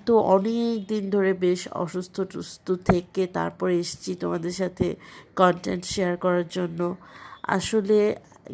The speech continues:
জানি না কি হয়েছে, ওয়েদার চেঞ্জ হওয়ার কারণে কি এটা হয়েছে কি না। আর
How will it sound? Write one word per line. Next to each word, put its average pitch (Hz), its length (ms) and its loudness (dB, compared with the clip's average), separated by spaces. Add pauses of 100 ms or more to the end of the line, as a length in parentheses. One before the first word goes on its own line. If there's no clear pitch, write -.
(200)
জানি 180 260 2
না 196 120 -2
কি 202 260 -2
হয়েছে, 185 500 0
ওয়েদার 180 500 0
চেঞ্জ 180 380 -2
হওয়ার 185 200 0
কারণে 170 400 -2
কি 185 220 -2
এটা 185 180 -2
হয়েছে 185 320 0
কি 185 140 -10
না। 190 260 -6 (800)
আর 170 540 2